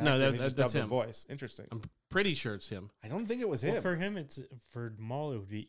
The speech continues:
Speaker 3: easy because it's a lot of just prosthetics and makeup.
Speaker 2: Well,
Speaker 3: So
Speaker 2: yeah,
Speaker 3: you
Speaker 2: so
Speaker 3: can
Speaker 2: is,
Speaker 3: make him
Speaker 2: but
Speaker 3: look
Speaker 2: so is Ahsoka.
Speaker 3: Yeah.
Speaker 2: I'm, I'm
Speaker 3: So
Speaker 2: not
Speaker 3: you can
Speaker 2: opposed to
Speaker 3: make him
Speaker 2: Whitmer doing it. No, if Whit-, if they make Whitmer the live action
Speaker 1: Would you rather have,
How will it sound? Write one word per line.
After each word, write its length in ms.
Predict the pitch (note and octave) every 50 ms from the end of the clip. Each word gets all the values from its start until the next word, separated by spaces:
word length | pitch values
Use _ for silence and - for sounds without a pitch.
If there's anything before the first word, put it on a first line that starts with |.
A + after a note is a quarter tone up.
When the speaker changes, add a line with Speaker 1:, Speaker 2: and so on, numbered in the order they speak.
| -
Speaker 3:
easy 240 | A#2+ A#2 G#2 G#2 G2+
because 300 | F#2+ G2+ G#2 - A2 G2
it's 160 | A2 G2 -
a 40 | G#2
lot 260 | G2+ G2 G2+ A2 A#2
of 100 | B2+ A#2
just 240 | - - - - _
prosthetics 640 | - A2 G#2 F#2+ - - G#2 G2 - - - -
and 100 | - G2
makeup. 300 | F#2 G2 F#2+ - - - - _ -
Speaker 2:
Well, 120 | F#3+ F3+
Speaker 3:
So 40 | D#3+
Speaker 2:
yeah, 100 | G3 G#3
Speaker 3:
you 40 | -
Speaker 2:
so 140 | B2+ - E3+
Speaker 3:
can 100 | D#3+ D#3+
Speaker 2:
is, 60 | C#3+ C3+ C#3+ -
Speaker 3:
make 80 | - -
him 160 | C#3 C3 A#2+
Speaker 2:
but 140 | C3+ D3 B2
Speaker 3:
look 80 | A2+
Speaker 2:
so 180 | A2+ E3+ D#3 D3+
is 120 | C#3 A#2
Ahsoka. 420 | A#2+ - - D3+ C3+ - - - - - _ _ _ _ _ _ _ _ _ _ _ _ _ _ _ C3+
Speaker 3:
Yeah. 180 | A#2 G#2+ G#2 - -
Speaker 2:
I'm, 120 | - F#3+ F#3
I'm 120 | A3 A3
Speaker 3:
So 60 | G3+
Speaker 2:
not 200 | F#3+ F#3+ G#3+ A#3
Speaker 3:
you 60 | A#3+ -
can 80 | -
Speaker 2:
opposed 180 | A#3 A#3+ A#3 A3
to 80 | G#3+
Speaker 3:
make 120 | F#3 G#3 G#3
him 20 | F#3
Speaker 2:
Whitmer 100 | F#3 D3+
doing 260 | E3 D#3 B2 F#2+ E2+
it. 120 | D#2+ -
No, 180 | - C#3+ A#2 - -
if 120 | - C3 A2
Whit-, 160 | D#3+ G#3+ G#3
if 220 | - F3+ D#3+ - -
they 160 | F3 G3+ A3+
make 260 | A3 G3 G3+ G#3 G3
Whitmer 500 | - E3 F3+ F3+ E3+ E3 D#3+ D#3+ D#3 D3+
the 140 | C3 B2+ B2
live 380 | A2+ A2 B2 C#3+ D#3+ F3 E3 D3
action 680 | C#3 C#3 C#3+ - - - C#3 C3+ C3 B2+ B2 B2 B2 _ _ _ _ -
Speaker 1:
Would 120 | - D#3+ E3
you 100 | G#3+ B3+
rather 240 | C4 A#3 G3+ E3 D#3+
have, 240 | E3 E3 D3+ C3